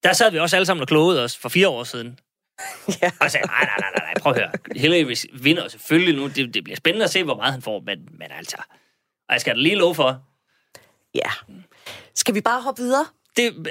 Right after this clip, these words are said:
Speaker 1: Britt, det er dig, der bestemmer. Jeg
Speaker 2: To-
Speaker 1: snakker jo bare.
Speaker 2: <laughs>
Speaker 1: Og jeg kan snakke
Speaker 2: to tusind.
Speaker 1: indtil klokken ti om Donald Trump, hvis det skal være.
Speaker 2: <laughs> Og det skal du ikke, fordi nu vender vi os mod klimaet, fordi det har vi, Søren Dansk, også talt rigtig meget om i løbet af to tusind og nitten.
Speaker 1: Ja.
Speaker 2: Øh, og vi har talt meget om hinanden, der taler om klimaet. Prøv lige at høre her.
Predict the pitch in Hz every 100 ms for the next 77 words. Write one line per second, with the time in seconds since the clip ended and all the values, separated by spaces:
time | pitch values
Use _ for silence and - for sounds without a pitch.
0 | 170 190 185 151 196 220 156 151 - -
1 | - - 160 226 208 208 139 120 120 262
2 | - 277 - 233 - 165 165 190 208 208
3 | 180 185 156 208 165 143 131 151 156 147
4 | 131 131 123 117 208 - - - - -
5 | - - 208 262 254 233 180 - 214 226
6 | 233 240 233 247 247 208 226 220 - 208
7 | 214 165 185 190 175 220 214 185 170 175
8 | 160 _ - - 190 196 170 - 147 -
9 | 151 - 143 180 160 135 123 156 151 160
10 | 151 - 131 - - 151 143 123 143 -
11 | 131 120 - - 151 135 127 123 123 175
12 | 180 180 - 214 - 160 160 214 - 190
13 | 185 170 _ _ - 247 214 254 349 339
14 | 233 - 180 139 175 - 151 - 147 143
15 | - 202 185 165 147 85